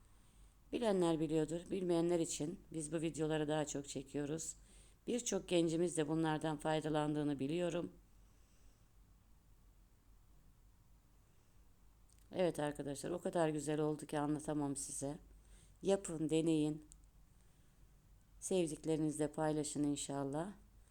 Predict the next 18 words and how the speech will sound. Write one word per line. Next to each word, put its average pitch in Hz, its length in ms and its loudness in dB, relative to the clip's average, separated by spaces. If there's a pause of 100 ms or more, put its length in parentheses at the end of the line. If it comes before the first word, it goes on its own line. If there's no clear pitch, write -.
(420)
Yine 208 220 2
aynı 160 200 4
işlemi 151 360 0
yapıyoruz. 147 600 -2
İki - 260 -6
kıyıdan 156 540 0 (480)
ıspanaklarımızın 156 880 -2
üstünü 165 500 -2 (380)
yufkayla 151 580 -2
bir 170 100 -6
güzel 151 320 -4
kapatıyoruz. 185 800 -6 (960)
Çok - 240 -2
sıkmadan 151 520 0
arkadaşlar 151 720 -2
güzel 165 460 0
bir 143 40 -4
şekilde, 151 500 -2